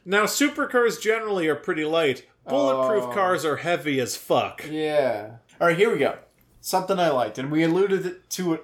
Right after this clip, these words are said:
Speaker 2: earlier. The one scene where Tyrese was given complete freedom, and I feel like they were like, they gave him where they needed to go, and he just improvised his way to there.
Speaker 1: Yeah.
Speaker 2: Is the planning scene with Mister Nobody.
Speaker 1: That's a really good scene.
Speaker 2: And the sergeant,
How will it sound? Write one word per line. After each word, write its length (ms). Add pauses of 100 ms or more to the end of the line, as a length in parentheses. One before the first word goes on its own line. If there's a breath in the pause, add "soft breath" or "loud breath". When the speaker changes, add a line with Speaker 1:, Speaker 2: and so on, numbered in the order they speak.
Speaker 2:
earlier. 600
The 100
one 320
scene 280
where 120
Tyrese 500
was 120
given 260
complete 460
freedom, 600 (300 soft breath)
and 100
I 100
feel 220
like 240
they 100
were 100
like, 240
they 100
gave 260
him 140
where 240
they 140
needed 320
to 100
go, 320
and 80
he 140
just 180
improvised 560
his 140
way 200
to 200
there. 400
Speaker 1:
Yeah. 320 (140)
Speaker 2:
Is 180
the 120
planning 540
scene 680 (220)
with 200
Mister 360
Nobody. 500
Speaker 1:
That's 220
a 140
really 320
good 180
scene. 460
Speaker 2:
And 140
the 80
sergeant, 640